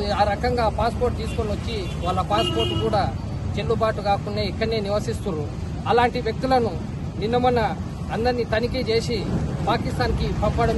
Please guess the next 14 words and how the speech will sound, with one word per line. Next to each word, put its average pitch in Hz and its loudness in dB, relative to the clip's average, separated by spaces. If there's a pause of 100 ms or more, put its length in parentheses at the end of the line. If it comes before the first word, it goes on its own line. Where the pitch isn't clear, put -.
జరిగింది. - 2 (580)
ఈ - 4
సందర్భంగా 254 4
ప్రపంచ 226 4 (100)
దేశాలు 240 6
మొత్తం 226 6 (680)
మనకు 233 4 (400)
మద్దతు 247 4
ఉన్నాయి 247 4
కాబట్టి 233 4 (720)
ఈ 240 2 (140)
ఉగ్రవాదులను 269 4 (640)
ఎట్టి 247 0
పరిస్థితుల్లో 254 2